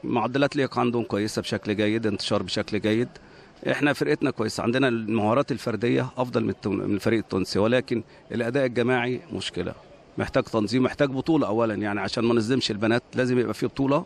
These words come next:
منظمة ومستقرة، ن-، من خلالها إن أنت تقدر تختار فريق، آه، يمثل الكرة المصرية.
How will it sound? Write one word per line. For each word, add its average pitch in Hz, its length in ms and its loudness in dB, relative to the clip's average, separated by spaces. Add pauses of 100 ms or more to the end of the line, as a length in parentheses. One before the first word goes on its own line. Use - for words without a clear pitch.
منظمة 117 560 2 (360)
ومستقرة، 120 760 2
ن-، 123 260 0
من 113 140 2
خلالها 120 460 2 (380)
إن 117 140 0
أنت 123 140 -2
تقدر 113 300 -2
تختار 104 680 -2
فريق، 113 380 0 (160)
آه، 98 400 0
يمثل 107 460 0
الكرة 113 260 0
المصرية. 110 500 2